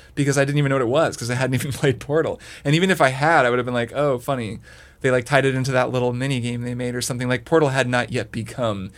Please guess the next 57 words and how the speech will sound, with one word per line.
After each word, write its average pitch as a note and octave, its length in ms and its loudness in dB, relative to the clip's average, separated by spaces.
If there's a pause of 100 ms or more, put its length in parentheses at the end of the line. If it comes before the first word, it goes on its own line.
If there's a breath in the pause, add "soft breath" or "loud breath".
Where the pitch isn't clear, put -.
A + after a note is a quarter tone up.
(140 loud breath)
its B2 160 0
own B2+ 220 2
whole B2 200 0
cinematic A#2+ 520 -2
universe B2 380 -2
that - 140 -8
was, A#2 240 -4 (280 loud breath)
like, C3+ 100 2
it's C3+ 100 0
much D3+ 140 0
more C3 100 2
meaningful B2+ 380 -4
now A2 300 0
to G#2 100 -6
consider A#2+ 480 -2
that A2+ 160 -12
the A2+ 80 -8
two A#2+ 400 -8 (380 loud breath)
exist A#2 340 -2
in A#2 120 -4
the A#2 60 -2
same, A#2 540 -6 (400 soft breath)
in B2 120 -2
the A#2+ 60 0
same C3+ 240 0
world. C#3+ 220 2
And C#3+ 80 0
I C#3+ 80 2
guess F#3+ 400 -4
in D#3 140 -2
Half-Life F3 380 0
Alyx, D3+ 360 2
which B2 140 -8
is A#2 120 -4
recent, B2 460 -2 (320 soft breath)
there C3+ 220 4
is, B2 180 0
I B2+ 140 -4
don't C3 300 -2
believe, A#2+ 480 -4
there C3+ 100 0
may B2+ 120 -2
be, A#2+ 120 -2
like, A#2 160 -4
an A#2+ 80 -4
Easter A#2+ 280 -2
egg, A#2+ 140 -2
but A#2 140 -6
there's C3 160 -2
no B2 120 -2
mention A#2 360 -8
of A#2 80 -10
Aperture A#2 460 -12
or - 20 -12
anything A#2+ 400 -12
there. B2 200 -10
So A#2+ 300 -8